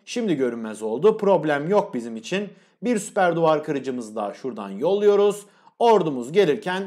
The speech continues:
biz de atmış olduğumuz üçlüğün keyfinin tadını çıkartıyoruz. Şuradan bir sinsi yolladım. Bir sinsi daha yolluyorum. Büyücüleri de saldım öylesine. Barbar kralın özelliği, al kelle avcılarını öylesine attım. Kraliyet özelliği.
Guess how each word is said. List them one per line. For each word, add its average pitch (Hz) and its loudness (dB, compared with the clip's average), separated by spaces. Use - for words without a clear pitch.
biz 151 -4
de 151 -2
atmış 190 -4
olduğumuz 151 -2
üçlüğün 175 -4
keyfinin 208 2
tadını 170 0
çıkartıyoruz. 110 -8
Şuradan 180 -2
bir 190 0
sinsi 170 -6
yolladım. 147 0
Bir 185 4
sinsi 113 -10
daha 98 -10
yolluyorum. 185 0
Büyücüleri 170 2
de 139 0
saldım 139 0
öylesine. 160 0
Barbar 185 4
kralın 127 -4
özelliği, 156 0
al 160 0
kelle 180 0
avcılarını 135 0
öylesine 123 -4
attım. 180 -6
Kraliyet 170 0
özelliği. 175 0